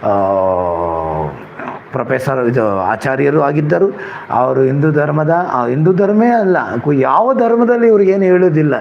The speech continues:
ಇವರದ ಏನು ಉದ್ದೇಶ ಇತ್ತನು, ಆ, ಸತ್ಯ ಏನೈತೆ, ಅವರು ಈ ಪರಮಾತ್ಮನ ಹೆಂಗಿದ್ದಾನೆ ಅವ್ರನ್ನ ನೋಡುವುದು, ನಿನ್ನ ಸ್ವಸ್ವರೂಪ ಚಿಂತನೆ ಮಾಡುವುದು ಅಂತ ಇವರ ಉದ್ದೇಶ ಇತ್ತು. ಆ, ಆ, ಇವತ್ತೊಂದು ಇಷ್ಟೇ. ಓಂ ಶ್ರೀ ಪರಮಾತ್ಮನೇ ನಮಃ.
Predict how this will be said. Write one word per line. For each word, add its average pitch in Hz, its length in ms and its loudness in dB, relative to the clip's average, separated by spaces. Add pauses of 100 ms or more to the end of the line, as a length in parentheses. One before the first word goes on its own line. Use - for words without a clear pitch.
(280)
ಇವರದ 196 800 2
ಏನು 185 300 2
ಉದ್ದೇಶ 180 400 2
ಇತ್ತನು, 175 340 0 (360)
ಆ, 139 100 0
ಸತ್ಯ 170 400 -2
ಏನೈತೆ, 127 680 0 (280)
ಅವರು 139 360 0
ಈ 139 240 2
ಪರಮಾತ್ಮನ 190 600 0
ಹೆಂಗಿದ್ದಾನೆ 131 520 0
ಅವ್ರನ್ನ 156 440 0
ನೋಡುವುದು, 156 580 2
ನಿನ್ನ 185 260 2 (260)
ಸ್ವಸ್ವರೂಪ 196 500 0
ಚಿಂತನೆ 160 400 0
ಮಾಡುವುದು 110 720 0 (260)
ಅಂತ 143 200 -2
ಇವರ 131 220 2
ಉದ್ದೇಶ 107 440 -2
ಇತ್ತು. 80 440 -10 (260)
ಆ, 113 340 -4
ಆ, 107 120 -2
ಇವತ್ತೊಂದು 123 460 -2
ಇಷ್ಟೇ. - 580 -10
ಓಂ 165 680 2
ಶ್ರೀ 165 520 2
ಪರಮಾತ್ಮನೇ 160 960 -2
ನಮಃ. 160 380 0